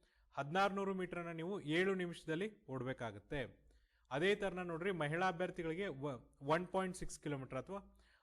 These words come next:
ಹದಿನಾರು ನೂರು ಮೀಟರ್ನ ನೀವು ಎಂಟೂವರೆ ನಿಮಿಷದಲ್ಲಿ ಓಡ್ಬೇಕಾಗತ್ತೆ. ಜೊತೆಗೆ ಎಂಟುನೂರು ಮೀಟರ್ನ ನೀವು ಐದು ನಿಮಿಷದಲ್ಲಿ ಕೂಡ ಓಡ್ಬೇಕಾಗತ್ತೆ. ಎರಡೂ ಫಿಸಿಕಲ್ ಟೆಸ್ಟ್ ಅನ್ನ ನೀವು ಇಲ್ಲಿ ಪಾಸ್ ಮಾಡ್ಬೇಕಾಗತ್ತೆ.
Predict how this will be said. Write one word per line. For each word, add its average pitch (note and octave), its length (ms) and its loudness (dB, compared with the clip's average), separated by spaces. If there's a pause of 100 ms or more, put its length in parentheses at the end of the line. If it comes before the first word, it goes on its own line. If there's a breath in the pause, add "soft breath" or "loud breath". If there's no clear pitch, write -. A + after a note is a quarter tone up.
(100)
ಹದಿನಾರು F3+ 380 4
ನೂರು G3 220 2
ಮೀಟರ್ನ F3+ 360 -2
ನೀವು F3 260 -2
ಎಂಟೂವರೆ E3+ 400 2
ನಿಮಿಷದಲ್ಲಿ F3 440 -2
ಓಡ್ಬೇಕಾಗತ್ತೆ. C#3 840 -2 (400 soft breath)
ಜೊತೆಗೆ E3 400 2
ಎಂಟುನೂರು E3 380 -2
ಮೀಟರ್ನ F3+ 380 -2
ನೀವು E3+ 340 -4
ಐದು F3 240 2
ನಿಮಿಷದಲ್ಲಿ E3+ 480 -2
ಕೂಡ D3+ 160 -6 (320)
ಓಡ್ಬೇಕಾಗತ್ತೆ. A#2+ 800 -8 (360 soft breath)
ಎರಡೂ F3 260 2
ಫಿಸಿಕಲ್ F3+ 440 0
ಟೆಸ್ಟ್ E3+ 220 -4
ಅನ್ನ D#3+ 120 -6
ನೀವು D#3 180 -4
ಇಲ್ಲಿ G3 160 -2
ಪಾಸ್ C3 460 -6
ಮಾಡ್ಬೇಕಾಗತ್ತೆ. A2+ 800 -8